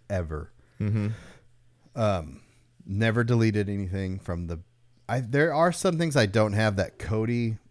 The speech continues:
Speaker 1: that, like, when, from we very first started, that went on Cody's computer, and I don't have that stuff.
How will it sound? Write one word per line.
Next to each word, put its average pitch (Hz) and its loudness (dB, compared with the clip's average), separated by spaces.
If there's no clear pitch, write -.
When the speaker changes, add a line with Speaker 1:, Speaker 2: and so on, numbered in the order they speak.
Speaker 1:
that, 101 -2
like, 98 -2
when, 101 -6
from 107 -4
we 98 -2
very 113 -2
first 113 -6
started, 101 -2
that 95 -4
went 95 -4
on 85 -6
Cody's 113 -4
computer, 131 -4
and 95 -4
I 92 -4
don't 98 -2
have 92 -4
that 90 -4
stuff. 113 -4